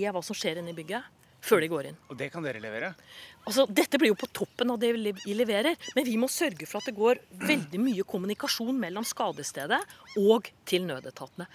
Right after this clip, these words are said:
Speaker 1: Sånn at ikke bare de som er på stedet, men også de som sitter og dirigerer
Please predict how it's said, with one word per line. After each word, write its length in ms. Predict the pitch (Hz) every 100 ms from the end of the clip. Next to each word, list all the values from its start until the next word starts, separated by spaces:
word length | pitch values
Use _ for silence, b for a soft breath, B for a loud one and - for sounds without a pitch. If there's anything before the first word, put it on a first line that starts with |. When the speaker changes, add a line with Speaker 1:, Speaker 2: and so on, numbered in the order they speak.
| B B
Speaker 1:
Sånn 160 | - 226
at 120 | -
ikke 160 | 240 226
bare 180 | 226 208
de 140 | 180
som 160 | - -
er 160 | 143 131
på 80 | 247
stedet, 400 | - 165 151 226 B B
men 120 | 220 180
også 200 | - 220
de 120 | 185 170
som 100 | 233
sitter 600 | - - _ _ 262 302 -
og 240 | 202 208 B B -
dirigerer 680 | 208 202 170 143 180 254